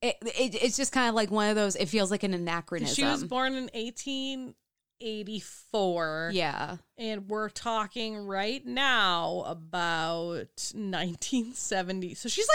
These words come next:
Speaker 2: like, ninety.
Speaker 1: Okay, that's like someone being born in the nineteen eighties and still being
Speaker 2: Yeah.
Speaker 1: around in twenty seventy something.
Speaker 2: Exactly.
Speaker 1: That also fucks with my <laughs> mind.
Speaker 2: So unfortunately, cancer found her other breast in
Speaker 1: God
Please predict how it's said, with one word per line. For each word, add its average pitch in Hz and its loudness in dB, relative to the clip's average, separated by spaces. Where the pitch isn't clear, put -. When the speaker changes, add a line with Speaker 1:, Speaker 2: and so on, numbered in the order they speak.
Speaker 2:
like, 339 8
ninety. 220 4
Speaker 1:
Okay, 254 4
that's 220 2
like 196 4
someone 214 2
being 196 0
born 180 0
in 190 0
the 180 0
nineteen 175 -2
eighties 190 -2
and 190 0
still 180 0
being 185 2
Speaker 2:
Yeah. 196 6
Speaker 1:
around 175 2
in 185 0
twenty 175 -2
seventy 165 -2
something. 185 0
Speaker 2:
Exactly. 220 4
Speaker 1:
That - 6
also 202 6
fucks - 2
with 185 0
my 170 4
<laughs> 165 0
mind. - 4
Speaker 2:
So 269 4
unfortunately, 294 0
cancer 233 -2
found 220 0
her - -4
other 311 4
breast 202 0
in 214 -6
Speaker 1:
God 571 8